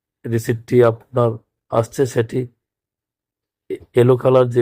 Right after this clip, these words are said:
পিডিএফ লিখা, সেখানে ক্লিক করে আমি ডাউনলোড করে রেখে দিতে পারবো। এই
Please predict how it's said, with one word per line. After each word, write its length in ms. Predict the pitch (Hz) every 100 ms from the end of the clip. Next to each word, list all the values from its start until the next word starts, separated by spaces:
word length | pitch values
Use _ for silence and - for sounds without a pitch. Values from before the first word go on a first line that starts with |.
| 113
পিডিএফ 320 | 117 113 117
লিখা, 200 | 127 123 120
সেখানে 340 | 120 113 120
ক্লিক 260 | 113 123 120
করে 180 | - 123 98 _ _ -
আমি 160 | 117 113
ডাউনলোড 400 | 110 117 120 113
করে 200 | - 113
রেখে 220 | 113 113 127
দিতে 220 | 117 127
পারবো। 280 | 127 139 180 - _ _ _ _ _ _ -
এই 180 | 123